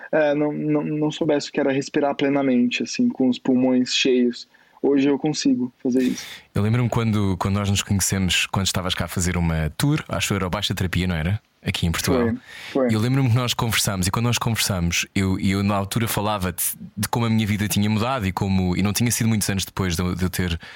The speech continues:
Speaker 2: escrito um texto que, que dizia, onde eu dizia que era homossexual, depois do atentado de Orlando. E eu lembro-me na altura de tu olhares para mim e,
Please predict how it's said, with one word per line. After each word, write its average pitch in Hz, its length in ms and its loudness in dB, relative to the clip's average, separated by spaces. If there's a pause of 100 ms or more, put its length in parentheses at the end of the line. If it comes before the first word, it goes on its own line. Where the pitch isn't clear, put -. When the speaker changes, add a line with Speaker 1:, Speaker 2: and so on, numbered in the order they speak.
(140)
Speaker 2:
escrito - 280 -2
um 101 80 0
texto 95 300 -4
que, 82 300 0
que - 180 -4 (140)
dizia, 80 360 0
onde 95 140 0
eu 90 60 -2
dizia 82 240 0
que 87 100 -4
era 80 180 -2
homossexual, 82 600 -2
depois 90 240 -2
do 87 60 0
atentado 80 380 -2
de 80 80 -2
Orlando. 90 440 0 (560)
E 110 80 0
eu 113 60 0
lembro-me 131 260 2
na 127 80 0
altura 110 520 0
de 95 140 -2
tu 113 100 -2
olhares 110 260 -2
para 107 180 -2
mim 92 320 2
e, 101 120 0